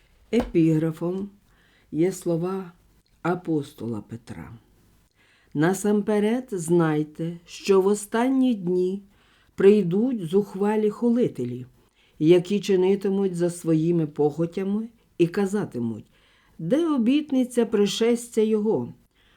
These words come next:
Бо з того часу, як почали вмирати батьки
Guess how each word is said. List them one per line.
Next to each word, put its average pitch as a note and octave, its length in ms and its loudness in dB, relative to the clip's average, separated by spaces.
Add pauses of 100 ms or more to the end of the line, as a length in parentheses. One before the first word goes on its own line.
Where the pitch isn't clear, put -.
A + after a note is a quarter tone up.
(180)
Бо E3 200 4
з F#3 120 -8
того B3 420 4
часу, A3+ 540 -2
як D3+ 260 0
почали G3+ 460 -2
вмирати E3 580 -2
батьки D#3+ 600 -4